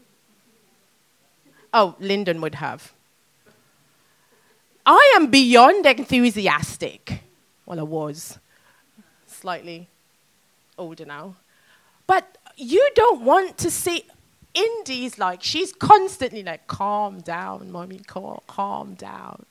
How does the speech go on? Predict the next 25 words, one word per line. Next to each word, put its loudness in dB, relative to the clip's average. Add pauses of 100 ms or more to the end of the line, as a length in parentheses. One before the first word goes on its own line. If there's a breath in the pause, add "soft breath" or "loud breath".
(1000 soft breath)
I 6
am 2
enthusiastic 2
about -2
anything -4
to -10
do -6
with -6
sports, -8
really. -14 (560 soft breath)
I 4
am 4
trying -2
to -12
keep -8
away -2
from -6
what -8
Pastor -8
Jeff -8
needs -10
to -14
get -6
to -12
today. -8